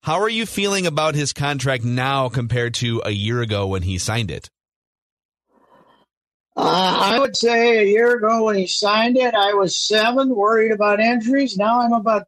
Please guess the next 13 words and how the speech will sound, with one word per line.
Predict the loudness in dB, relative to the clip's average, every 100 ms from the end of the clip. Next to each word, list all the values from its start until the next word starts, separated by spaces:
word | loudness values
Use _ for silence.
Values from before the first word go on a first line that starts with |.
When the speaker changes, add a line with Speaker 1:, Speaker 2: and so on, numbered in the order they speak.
| -6
Speaker 2:
two. | -2 0 -2 -6 _ -20 -20 _
I, | -2 0 2 2
uh, | 2 2 0 0
<laughs> |
don't | -2 -4 -2
like | -2 -2
it | -2
at | -2 0
all, | 0 0 -2 -6
and, | -6 -4 -2 -2
uh, | 0 2 0 -4 _ _ _ _ _ _ _
uh, | -6 -2 -2 -2 -8 _ _ _ _ _ _ _ _
I, | -8